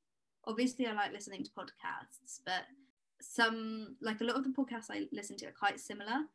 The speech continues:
um, or they have, like, the same guests on, or I don't know, sometimes you just wanna listen to something different. And also,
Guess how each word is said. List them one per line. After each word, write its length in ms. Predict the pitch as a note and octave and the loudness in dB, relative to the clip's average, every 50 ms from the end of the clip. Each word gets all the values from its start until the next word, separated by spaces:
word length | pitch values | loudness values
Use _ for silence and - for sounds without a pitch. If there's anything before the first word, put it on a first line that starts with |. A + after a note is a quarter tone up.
| _ _ _ _ _ _ _ _ _ _ - | _ _ _ _ _ _ _ _ _ _ 6
um, 520 | - G#3+ G#3 G#3 G3+ G3+ G3 F#3+ G3+ G#3+ G#3+ _ _ _ _ _ _ - | 10 10 10 10 8 2 -4 -8 -8 -10 -12 _ _ _ _ _ _ -4
or 100 | - A3 | -2 2
they 180 | G3+ G3+ G#3 G#3+ | 4 4 4 4
have, 200 | G#3+ G#3+ G#3+ G#3 | 4 2 0 2
like, 140 | G3+ F#3 - - | 2 0 0 -2
the 40 | G#3+ | -4
same 260 | - G#3+ G3+ G3+ G3+ | -4 -4 -4 -2 0
guests 520 | G3 F#3+ G3 G3 - - - - - - G#3 | 0 0 0 -2 -4 -10 -12 -12 -10 -8 -4
on, 480 | G3 G3 G3 G3 F#3+ F#3 F#3 F#3+ F#3+ | -2 -2 -2 0 -2 -2 -2 -2 -4
or 580 | - - G3 G3 F#3+ F#3 F3+ F3 F3+ F3+ - - _ _ _ _ _ _ _ _ _ _ - | -4 -4 -4 -4 -2 -2 -2 -2 -4 -4 -6 -10 _ _ _ _ _ _ _ _ _ _ 2
I 60 | B3 B3 | 4 4
don't 100 | A#3+ G#3+ | 4 4
know, 100 | G3 F#3+ | 2 2
sometimes 360 | G3 - B3 B3+ B3 C#4+ C4 | 4 6 8 10 10 10 10
you 80 | B3+ B3+ | 10 6
just 140 | B3 - - | 4 2 0
wanna 140 | A3 G#3 G3+ | -2 -2 -2
listen 220 | G#3 G#3 G3+ G3 | -4 -6 -6 -8
to 60 | G3+ | -6
something 280 | - G#3 G3+ G#3+ G#3+ F#3+ | -6 -6 -4 -4 -4 -4
different. 380 | F#3+ G3 G3 - - G3 - | -4 -4 -4 -4 -4 -4 -4
And 140 | - F#3+ - | -4 -6 -4
also, 280 | F#3+ G3+ G#3 - - | -4 -4 -4 -4 -4